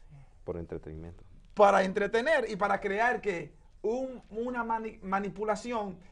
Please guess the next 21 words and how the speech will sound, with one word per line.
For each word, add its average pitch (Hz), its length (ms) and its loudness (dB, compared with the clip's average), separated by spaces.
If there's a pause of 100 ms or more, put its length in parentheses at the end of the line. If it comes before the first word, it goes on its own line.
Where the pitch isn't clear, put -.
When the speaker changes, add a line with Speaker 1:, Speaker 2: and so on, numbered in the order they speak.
Speaker 2:
de 190 220 0
movimiento. 190 840 -2 (500)
¿Por 226 200 6
qué? 220 160 8
Porque 202 400 2
ya 208 80 4
no 208 80 -4
se 214 80 2
manifiesta 196 440 0
el 202 80 0
poder 190 280 -2
del 190 120 -2
Espíritu 180 360 -6
Santo. 196 420 -4 (680)
No 190 240 4
hay 269 100 8
un 269 100 -2
avivamiento 233 720 -2
del 190 120 -2
Espíritu 190 380 -2
genuino. 165 580 -8